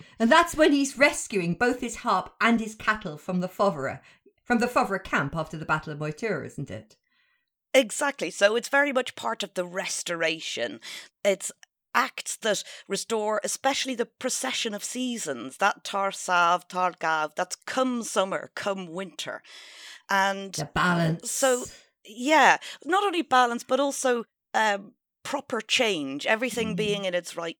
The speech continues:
Speaker 2: place. And so when we were examining that piece and we were wondering how we would translate Cor in terms of the Cor Cethachuir, which is one of those,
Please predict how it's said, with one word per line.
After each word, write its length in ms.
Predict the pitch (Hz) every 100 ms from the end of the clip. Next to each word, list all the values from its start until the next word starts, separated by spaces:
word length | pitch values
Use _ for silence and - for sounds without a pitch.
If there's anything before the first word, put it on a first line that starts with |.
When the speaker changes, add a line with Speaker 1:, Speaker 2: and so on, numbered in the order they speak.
| -
Speaker 2:
place. 640 | - 180 143 - - - - - - - -
And 180 | 226 220
so 280 | 247 240
when 360 | 226 294 320 -
we 160 | 269 262
were 340 | 240 214 208 - _ _
examining 720 | 175 156 208 202 196 190 190
that 280 | 180 180 - - -
piece 400 | 196 190 180 -
and 160 | 190 190
we 80 |
were 120 | 202 208
wondering 560 | 240 262 226 226 220 - - _ _ -
how 280 | - 226 220
we 140 | 208
would 140 | 175 -
translate 580 | 151 151 151 180 170 -
Cor 520 | - 185 170 165 160 -
in 320 | 170 160 156
terms 320 | - 165 160
of 80 | 147
the 60 | -
Cor 340 | - 190 160
Cethachuir, 760 | - 214 220 185 156 151 127 127
which 160 | 147 143
is 180 | 143 - -
one 280 | 165 175 165
of 160 | 151
those, 500 | 156 147 151 147 -